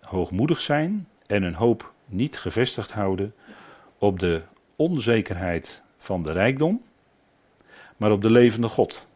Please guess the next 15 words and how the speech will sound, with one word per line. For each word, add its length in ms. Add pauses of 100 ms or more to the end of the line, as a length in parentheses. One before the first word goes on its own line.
(220)
die 160
ons 240
alle 280
dingen 360 (180)
in 200
rijke 360
mate 340
verschaft 580 (500)
om 320 (200)
te 300 (140)
genieten." 600 (800)
Om 200
goed 140
te 100
doen, 260